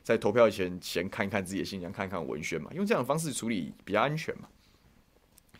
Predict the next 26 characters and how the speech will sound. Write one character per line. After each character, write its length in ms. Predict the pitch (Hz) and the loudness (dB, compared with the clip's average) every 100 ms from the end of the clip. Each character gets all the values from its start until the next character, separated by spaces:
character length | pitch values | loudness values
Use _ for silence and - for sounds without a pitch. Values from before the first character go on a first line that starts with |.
| - - - | -20 -20 6
但 140 | - 196 | 10 12
不 60 | |
管 120 | 240 170 | 12 8
怎 80 | |
么 60 | 147 | 6
样， 100 | 175 | 6
这 120 | 180 | 8
次 60 | 185 | 8
的 60 | |
选 200 | 139 117 | 8 4
务 100 | 131 | 4
大 80 | 147 | 8
概 80 | 143 | 8
会 140 | 143 131 | 8 8
有， 320 | 104 95 92 - _ _ - | 8 4 0 -8 _ _ 0
可 100 | 107 | 2
能 100 | 113 | 6
会 100 | 147 | 6
有 80 | 120 | 6
一 80 | 117 | 4
些 580 | 123 117 117 117 117 117 - | 6 6 6 6 2 -2 -2
争 260 | - 117 | 2 2
议 140 | 120 87 | 2 -6
吧， 180 | - - _ _ _ | -8 -14 _ _ _
所 180 | - 110 | 0 2
以 300 | 104 90 | 2 0